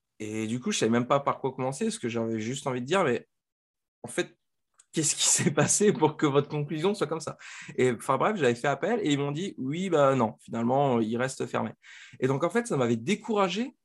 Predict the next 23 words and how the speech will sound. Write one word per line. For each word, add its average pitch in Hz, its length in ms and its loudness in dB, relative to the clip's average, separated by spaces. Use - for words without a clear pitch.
de - 140 -10
recréer 160 580 0
un 147 140 0
groupe. 208 320 0
Et 127 80 2
même 131 180 -2
là, 175 220 4
j'ai, 113 280 -4
j'ai, 107 300 -6
entre 113 300 -4
deux, 151 160 2
j'ai 123 120 -4
recréé 113 320 -2
un 120 80 0
groupe, 202 240 0
mais 127 140 -2
je 117 120 -8
suis 117 220 -8
pas 156 400 0
actif 143 580 -6
dedans 151 360 4
parce - 280 -6
que 196 260 4